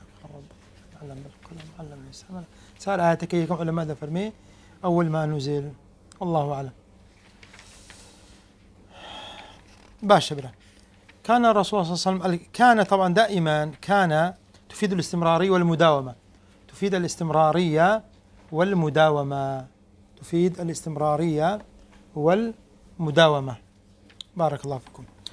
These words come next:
ذاك من عائشة ده فرمي. طبعًا استاج باس ده كنت فايدة. فضل عائشة فايدة كان له حديثين ابن عثيمين زان سون باس عاي-، ذاك من عائشة ده كا.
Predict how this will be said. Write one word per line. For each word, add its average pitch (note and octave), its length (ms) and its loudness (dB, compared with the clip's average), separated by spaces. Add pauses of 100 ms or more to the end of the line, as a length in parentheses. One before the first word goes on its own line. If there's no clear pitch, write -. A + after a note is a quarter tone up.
(160)
ذاك F3+ 200 2
من E3+ 120 0
عائشة E3 280 2
ده D#3+ 120 0
فرمي. F3+ 480 -2 (240)
طبعًا F3+ 120 -8
استاج F#3+ 260 2
باس E3+ 240 0
ده F3+ 100 -6
كنت E3+ 200 -4
فايدة. E3+ 420 -2 (480)
فضل E3+ 280 -2
عائشة D3+ 360 0
فايدة D#3+ 320 -2
كان F3+ 200 -2
له E3 200 -2
حديثين D#3 360 -6
ابن D#3+ 140 -4
عثيمين E3 280 -6
زان D#3 160 -2
سون E3 160 -10
باس D#3 220 -4
عاي-، D#3+ 180 -4
ذاك E3 240 -2
من D#3+ 60 -4
عائشة D3 240 -6
ده D3+ 100 -6
كا. G3+ 220 -6